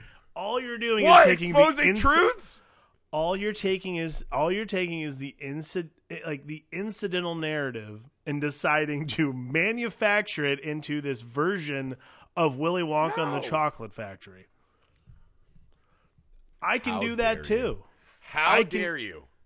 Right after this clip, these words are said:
Speaker 1: You can absolutely, okay,
Speaker 2: How
Speaker 1: so
Speaker 2: dare you?
Speaker 1: Okay, do this same thing for Ian Malcolm then.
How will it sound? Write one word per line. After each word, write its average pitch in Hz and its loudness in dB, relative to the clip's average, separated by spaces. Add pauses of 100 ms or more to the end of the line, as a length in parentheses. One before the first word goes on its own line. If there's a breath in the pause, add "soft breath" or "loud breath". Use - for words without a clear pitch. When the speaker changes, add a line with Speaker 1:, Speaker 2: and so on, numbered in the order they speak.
(1900)
Speaker 1:
You 175 -4
can 196 -4
absolutely, 196 -2
okay, 190 2
Speaker 2:
How 160 -2
Speaker 1:
so 185 0
Speaker 2:
dare 196 -4
you? 104 -10 (120)
Speaker 1:
Okay, 202 -2 (140)
do 190 0
this 196 4
same 196 0
thing 175 -4
for 160 -8
Ian 151 -4
Malcolm 123 -6
then. - -20